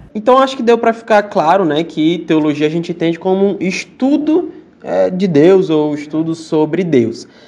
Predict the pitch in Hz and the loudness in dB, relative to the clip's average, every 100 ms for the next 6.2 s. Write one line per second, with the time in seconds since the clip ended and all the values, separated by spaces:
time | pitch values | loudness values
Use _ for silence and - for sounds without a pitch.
0 | - _ 208 220 - 285 247 147 - 156 | -20 _ -4 -2 0 2 2 0 -2 2
1 | 160 170 - 170 175 190 170 170 156 156 | 4 2 -2 -4 -2 -2 -2 -4 -4 -4
2 | 151 156 156 160 156 156 156 147 151 156 | -6 -6 -8 -8 -4 -4 0 0 2 0
3 | 147 156 143 143 147 143 143 143 139 139 | -2 -2 -2 0 2 2 2 0 -4 -14
4 | - - - - 165 165 165 160 160 160 | -20 -20 -18 -10 -6 -4 0 0 2 -2
5 | 151 - - 139 - 196 180 180 135 110 | -4 -12 -10 -4 -2 0 -2 0 0 0
6 | 101 | -6